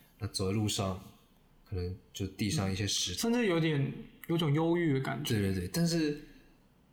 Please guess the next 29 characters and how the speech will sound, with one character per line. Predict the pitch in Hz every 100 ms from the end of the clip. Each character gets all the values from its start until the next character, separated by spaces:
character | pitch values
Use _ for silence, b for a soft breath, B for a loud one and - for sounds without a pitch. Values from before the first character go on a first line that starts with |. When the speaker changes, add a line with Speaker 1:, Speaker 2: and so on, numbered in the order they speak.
| _ - -
Speaker 1:
我 | - 127 101 - -
就 | 156 147
从 | 139 -
来 | 101
都 | 107
不 | 107
会 | 107
有 | 95
这 | -
种 | 98
感 | 92 95 98
觉， | 107
可 | -
能 | 95
是 | 95 127
因 |
为， | 135 135 117 - - - - -
因 | 127
为 | 123
从 | 127 110
小 | 117 113
你 | 90
在 | 101
那 | 104
地 | 98 104
方 | 98
长 | - 90
大， | 95 92
你 | 90 90